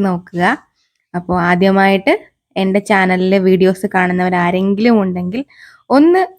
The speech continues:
സബ്സ്ക്രൈബ് ചെയ്ത് സപ്പോർട്ട് ചെയ്യുക. അപ്പോൾ എന്തായാലും വീഡിയോയിലേക്ക് പോകാം. അപ്പൊ അതിനായിട്ട് ഞാനിവിടെ ഒരു കപ്പ് ഓട്സോളം എടുത്തിട്ടുണ്ട്. ഒരു കപ്പ് ഓട്സ് കൊണ്ട് തന്നെ നമുക്കൊരു മൂന്ന് പേർക്കുള്ള ദോശയോളം തയ്യാറാക്കി എടുക്കാനായിട്ട് പറ്റും.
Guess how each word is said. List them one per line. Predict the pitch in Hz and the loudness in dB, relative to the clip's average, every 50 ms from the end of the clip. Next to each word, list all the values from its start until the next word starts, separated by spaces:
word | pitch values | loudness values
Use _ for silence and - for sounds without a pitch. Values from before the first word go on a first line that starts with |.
| _ - | _ -10
സബ്സ്ക്രൈബ് | 208 196 - - 202 196 196 196 196 196 | -10 -10 -8 -4 -2 0 0 0 0 0
ചെയ്ത് | 247 233 196 180 196 208 - - _ - | 0 -2 -2 -2 -6 -8 -8 -12 _ -10
സപ്പോർട്ട് | - 180 175 _ 170 170 165 170 - | -10 -10 -8 _ -6 -6 -6 -4 -2
ചെയ്യുക. | 196 185 175 180 180 190 240 - _ _ _ _ _ _ _ _ _ _ - | -2 -2 -2 -2 -4 -6 -6 -10 _ _ _ _ _ _ _ _ _ _ -8
അപ്പോൾ | 240 254 320 | -2 0 2
എന്തായാലും | 320 302 285 302 285 277 269 277 285 294 285 285 - _ 208 | 4 4 4 4 4 2 2 2 0 0 -4 -6 -10 _ 0
വീഡിയോയിലേക്ക് | 220 214 214 214 214 208 202 214 208 208 214 | 0 2 4 2 2 2 0 -2 -2 -2 -2
പോകാം. | 208 196 196 180 170 175 202 247 277 - _ _ _ _ - | -2 -2 -2 -2 -2 -2 -4 -6 -8 -12 _ _ _ _ -6
അപ്പൊ | 202 220 | -4 -2
അതിനായിട്ട് | 214 214 247 269 277 269 262 277 | 0 2 2 2 2 2 2 2
ഞാനിവിടെ | 269 254 240 233 226 220 208 202 208 233 247 - _ - | 2 2 2 2 2 0 2 2 2 0 0 -2 _ -2
ഒരു | 226 254 247 294 294 247 | 0 0 0 0 0 -2
കപ്പ് | 208 - - - | -2 -2 -2 -2
ഓട്സോളം | 220 202 185 185 190 185 - - 214 202 202 208 208 202 | 0 0 0 0 -2 -4 -2 -2 0 2 2 2 0 0
എടുത്തിട്ടുണ്ട്. | 185 170 170 170 180 180 - 196 196 180 165 156 156 190 285 415 - _ _ _ _ _ _ _ _ _ _ - _ _ - | -2 -2 -2 -4 -6 -4 -2 -2 -2 -2 -2 -4 -2 -2 -2 -4 -4 _ _ _ _ _ _ _ _ _ _ -20 _ _ -2
ഒരു | 254 285 320 | 0 2 2
കപ്പ് | 285 311 302 277 302 294 | 2 2 0 2 2 2
ഓട്സ് | 254 233 226 226 - 254 | 2 2 0 -2 -2 -2
കൊണ്ട് | 240 226 220 208 214 | 0 0 0 0 0
തന്നെ | 196 196 190 185 190 208 247 | -2 -2 -2 -2 -4 -4 -4
നമുക്കൊരു | 240 226 208 196 190 180 180 208 202 190 202 202 208 - _ _ _ _ _ _ _ _ _ - | -6 -6 -4 -4 -6 -4 -2 -2 0 0 0 -2 -2 -6 _ _ _ _ _ _ _ _ _ 0
മൂന്ന് | 247 269 285 302 302 269 | 2 4 4 4 4 4
പേർക്കുള്ള | 254 233 208 202 - - 208 202 202 | 2 0 0 -2 -4 -4 -2 -2 0
ദോശയോളം | 196 190 190 185 190 - - 214 190 180 185 190 208 | 0 0 -2 -2 -4 -4 -4 -4 -4 -2 -4 -6 -6
തയ്യാറാക്കി | 208 - 196 196 185 180 175 170 175 - 202 | -4 -4 -2 -2 0 -2 -2 -4 -2 -2 -2
എടുക്കാനായിട്ട് | 190 175 175 - 175 175 175 175 170 170 180 180 175 | -2 -2 -4 -4 -4 -4 -2 -4 -4 -4 -4 -4 -6
പറ്റും. | 170 170 - 185 233 | -6 -6 -4 -4 -2